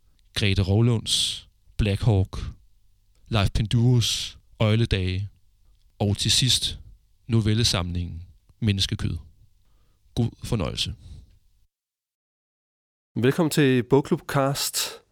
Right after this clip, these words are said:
Speaker 2: og, øh, jeg vil lægge ud med et lille, øh, citat, jeg har fundet af Grete Rovlund,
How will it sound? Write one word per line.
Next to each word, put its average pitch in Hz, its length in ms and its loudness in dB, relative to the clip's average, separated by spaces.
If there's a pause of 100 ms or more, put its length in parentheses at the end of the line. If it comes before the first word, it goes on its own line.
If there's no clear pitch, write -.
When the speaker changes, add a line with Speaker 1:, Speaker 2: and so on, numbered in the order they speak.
(500)
Speaker 2:
og, 98 300 2
øh, 90 200 -4
jeg 110 80 0
vil 120 80 -2
lægge 120 180 0
ud 156 100 6
med 156 100 6
et 127 60 6
lille, 151 240 4
øh, 117 400 4 (720)
citat, 170 640 0
jeg 127 80 0
har 113 40 2
fundet 127 280 2
af 113 200 2
Grete 107 260 0
Rovlund, 120 420 0